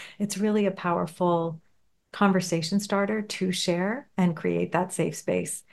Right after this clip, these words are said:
But all I s-, I always say, tune in before you lean in. So really check in and definitely do what's best for you. The Happy Space work style profile is a snapshot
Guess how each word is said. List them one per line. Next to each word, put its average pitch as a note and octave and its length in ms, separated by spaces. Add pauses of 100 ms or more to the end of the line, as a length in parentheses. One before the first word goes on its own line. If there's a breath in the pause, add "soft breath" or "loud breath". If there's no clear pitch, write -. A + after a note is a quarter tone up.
(360 loud breath)
But F#3+ 100
all A3 240
I A3+ 120
s-, G#3+ 260
I G3+ 120
always G3+ 400
say, F3 520 (400)
tune G#3+ 340
in F#3+ 440 (220)
before F#3 380
you F3+ 200
lean E3 280
in. E3 300 (400 soft breath)
So - 180
really A3 300
check G#3 340
in G3+ 400 (100)
and F#3 200
definitely F3+ 540
do E3 200
what's D#3+ 220
best - 320
for - 100
you. E3 320 (380)
The F#3+ 400
Happy A#3+ 320
Space G3+ 360
work G3+ 200
style - 180
profile F#3 580
is F#3+ 200
a F3+ 140
snapshot G3 680